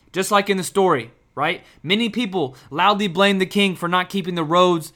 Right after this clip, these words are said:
clear, but none of them did anything about getting the stone out of the way. "While the lazy complain, the others," me, you, listening to this podcast right now, are creating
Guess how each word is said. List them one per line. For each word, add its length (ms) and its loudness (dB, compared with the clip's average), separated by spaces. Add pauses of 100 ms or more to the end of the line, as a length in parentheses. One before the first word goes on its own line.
(160)
clear, 320 2
but 220 -6
none 300 2
of 120 0
them 160 -2
did 320 -4
anything 360 -4
about 300 0
getting 240 0
the 80 -4
stone 460 -2
out 180 -2
of 60 -6
the 60 -4
way. 400 -6 (720)
"While 580 2
the 140 -4
lazy 640 0 (240)
complain, 680 -2 (800)
the 220 -6
others," 600 0 (800)
me, 460 -2 (280)
you, 380 0
listening 320 -2
to 100 -6
this 80 -20
podcast 540 2 (240)
right 340 2 (180)
now, 440 2
are 140 0
creating 800 2